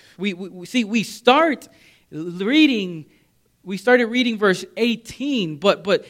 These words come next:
the Great Commission, uh, the context of it does not start there. God gives them the Great Commission. See, see, the, the context of the Great Commission starts, and, and we're gonna go ahead and,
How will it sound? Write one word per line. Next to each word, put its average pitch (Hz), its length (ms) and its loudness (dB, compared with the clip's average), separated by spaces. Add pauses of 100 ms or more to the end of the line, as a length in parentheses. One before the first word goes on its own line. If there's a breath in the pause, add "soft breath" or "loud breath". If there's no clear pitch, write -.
(140 loud breath)
the 185 80 0
Great 285 420 0
Commission, 208 640 -4
uh, 170 140 -10
the 170 140 -8
context 277 840 -4
of 214 240 2
it 151 160 -4
does 156 220 -2
not 220 260 -6
start 180 380 -2 (160)
there. 202 520 -8 (2750)
God 220 320 0
gives 214 200 4
them 185 100 -10
the 165 100 -8
Great 165 240 -6
Commission. 139 540 -16 (1700)
See, 202 320 -10
see, 202 220 -10
the, 180 120 -6
the 156 140 -12
context 220 640 -4
of 180 80 -14
the 160 80 -10
Great 202 260 -2
Commission 175 480 -10
starts, 190 520 -4
and, 165 120 -10
and 160 180 -14
we're 180 100 -12
gonna 190 160 -10
go 170 140 -6
ahead 180 140 -4
and, 147 120 -10